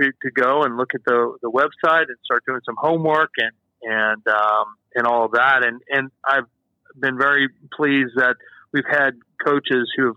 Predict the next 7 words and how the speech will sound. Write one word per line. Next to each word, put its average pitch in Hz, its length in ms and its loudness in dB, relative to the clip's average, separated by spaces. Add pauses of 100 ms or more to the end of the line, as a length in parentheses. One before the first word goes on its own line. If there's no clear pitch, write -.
(100)
come 151 220 -2
here 123 500 0
that 123 240 0
have 120 180 -2
been 120 320 -2 (460)
humble 160 380 2
enough 135 280 0